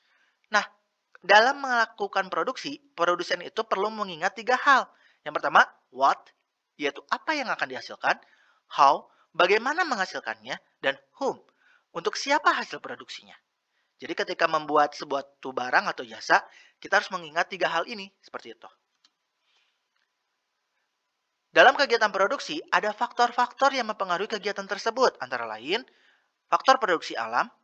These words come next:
faktor produksi tenaga kerja, faktor produksi modal, dan faktor produksi kewirausahaan. Untuk tenaga kerja sendiri dibagi menjadi tiga. Ada tenaga kerja terdidik,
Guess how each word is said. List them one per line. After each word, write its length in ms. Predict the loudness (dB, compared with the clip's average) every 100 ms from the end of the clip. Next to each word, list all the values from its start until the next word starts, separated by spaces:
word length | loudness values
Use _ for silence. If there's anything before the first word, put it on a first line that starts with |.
| _ _
faktor 340 | -2 2 -2
produksi 380 | 0 -4 -4 -10
tenaga 320 | -8 -8 -8
kerja, 400 | -16 -8 0 0 0 _ _ 0
faktor 320 | 2 4 2
produksi 400 | 2 -4 -6 -12
modal, 400 | -16 -8 -4 -4 _ _
dan 160 | -8 0
faktor 400 | 0 4 2 2 _
produksi 560 | -2 -2 -2 -10 -12 -12 -4
kewirausahaan. 760 | 0 4 2 2 -4 -6 -8 -18 _ _ _ _ _ _ -12
Untuk 160 | -6 2
tenaga 320 | 6 6 4
kerja 240 | -2 -8
sendiri 480 | -8 -14 -10 -10 -10
dibagi 240 | -10 -10
menjadi 240 | -8 -6 -6
tiga. 280 | 2 4 4 2 _ _ -4
Ada 240 | 0 0
tenaga 320 | 2 2 0
kerja 240 | -2 -2 -2
terdidik, 480 | -2 -4 -6 -6